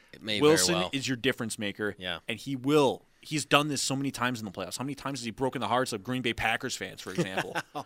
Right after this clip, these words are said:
Speaker 1: Oh, yeah. Yeah. Almost is
Speaker 2: He
Speaker 1: able to do it
Speaker 2: gets,
Speaker 1: against New England.
Speaker 2: he gets the job done.
Speaker 1: Yeah.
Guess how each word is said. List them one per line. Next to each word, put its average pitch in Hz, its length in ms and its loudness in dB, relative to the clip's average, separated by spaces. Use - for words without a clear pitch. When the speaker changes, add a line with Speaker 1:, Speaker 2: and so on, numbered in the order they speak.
Speaker 1:
Oh, 131 160 -10
yeah. 104 380 -8
Yeah. 110 300 6
Almost 101 340 -2
is 101 60 -6
Speaker 2:
He 110 80 0
Speaker 1:
able 110 140 -4
to 113 40 4
do 131 60 6
it 110 160 2
Speaker 2:
gets, 101 100 2
Speaker 1:
against 104 240 -2
New 90 100 -10
England. 92 280 -8
Speaker 2:
he 85 40 -14
gets 131 260 -2
the 170 120 -4
job 101 380 2
done. 92 220 -6
Speaker 1:
Yeah. 95 280 0